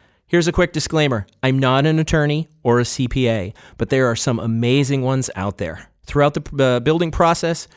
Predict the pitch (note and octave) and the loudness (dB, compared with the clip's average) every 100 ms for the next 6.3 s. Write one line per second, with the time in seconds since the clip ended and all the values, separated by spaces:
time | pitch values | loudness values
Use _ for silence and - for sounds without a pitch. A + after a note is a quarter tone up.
0 | - _ D3+ F#3 A3 G#3 F#3+ F#3+ F#3 D#3+ | -20 _ -4 -2 -2 -4 -4 -4 -2 0
1 | D#3+ E3+ F#3 F#3 F3+ - F#3 F3+ E3+ - | 0 0 -2 -6 -6 -4 -2 -2 -6 -6
2 | E3 D#3 D3+ C#3 C3+ C3 B2+ B2 - A#2+ | -2 -2 -2 -4 -2 -2 -2 -4 -4 -6
3 | A2 F#2 - - C3 C#3+ C#3 B2+ D#3+ D#3 | -6 -8 -12 -8 0 0 0 -2 -4 -4
4 | A#2+ - - D3 - D#3 D3+ B2+ C3+ G#3+ | -4 -6 -6 -6 -4 -4 0 0 0 -2
5 | - _ - - C#3+ C#3+ E3 D#3 D3 A#2 | -10 _ -14 -6 -4 -2 0 0 -2 0
6 | D3+ - | 0 -2